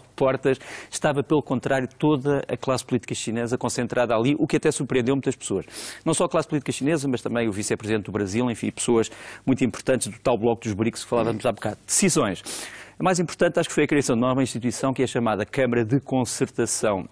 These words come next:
a China C P L P, quer dizer, todos os problemas comerciais e industriais que tenham que se resolver em tribunal entre a China e países de língua portuguesa vão ser resolvidos numa Câmara que vai estar em Macau e que vai ser regida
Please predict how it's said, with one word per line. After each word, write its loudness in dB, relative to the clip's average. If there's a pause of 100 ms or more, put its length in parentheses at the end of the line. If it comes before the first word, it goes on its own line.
a 0
China 0
C -2
P 0
L 2
P, 0
quer 2
dizer, 2
todos 2
os 0
problemas -2
comerciais 0
e -2
industriais 0 (380)
que -10
tenham 2
que -4
se -6
resolver 2
em 2
tribunal 0 (100)
entre 0
a 0
China -2 (100)
e 2
países 2
de 0
língua 0
portuguesa 0
vão 0
ser 0
resolvidos 0
numa 2
Câmara -2
que -6
vai 2
estar 0
em 2
Macau 0 (340)
e 2
que -6
vai 4
ser 2
regida 2